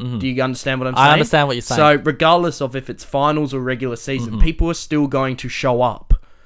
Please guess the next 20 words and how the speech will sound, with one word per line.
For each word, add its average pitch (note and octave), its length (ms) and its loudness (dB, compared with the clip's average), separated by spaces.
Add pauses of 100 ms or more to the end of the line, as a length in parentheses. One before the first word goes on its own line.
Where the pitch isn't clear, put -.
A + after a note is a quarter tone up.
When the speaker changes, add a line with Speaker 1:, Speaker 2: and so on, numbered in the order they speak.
(160)
Speaker 2:
So C3 400 0 (540)
Speaker 1:
How C#3 160 -6
can C#3+ 140 -10
people C3 220 -10
show B2 200 -6
up A#2+ 200 -6
where A#2 80 -8
there's G#2+ 220 -8
no A2+ 180 -10
crowd? A#2 340 -10 (240)
Speaker 2:
yeah, D#3+ 180 2
I'm C#3+ 140 -2
saying D#3+ 500 -2
regardless D#3+ 600 2
of C#3 160 -2
if D3 120 -4
it's - 220 -10
the C3 80 -8
finals C3+ 600 -2 (100)
or D3 400 0